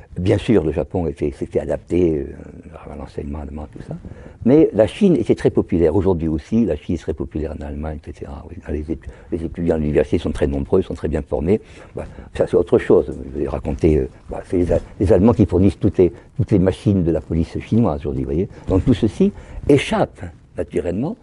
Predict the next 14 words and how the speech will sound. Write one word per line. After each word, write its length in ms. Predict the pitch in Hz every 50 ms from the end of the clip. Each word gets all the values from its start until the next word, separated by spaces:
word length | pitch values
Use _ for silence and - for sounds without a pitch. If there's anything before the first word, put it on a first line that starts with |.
| - - - _ _ - _ _ _ -
Est-ce 120 | 139 131 -
que 80 | -
ça 160 | - - 143
échappe 320 | 127 113 113 - - - -
à 40 | 110
la 80 | 101
maçonnerie 420 | 98 98 92 - - 92 92 95 87
américaine ? 480 | 85 85 82 80 76 - 85 78 78 - -
Ils 100 | 120 123
la 100 | 135 -
contrôlent. 540 | - - 139 127 - - 98 92 92 104 113 _ _ _ - _ - _ _ _ _ _ _ _ _ _ _ _ - -
Ils 60 | 110
le 80 | 117 123
contrôlent. 500 | - - 151 143 - 127 113 104 98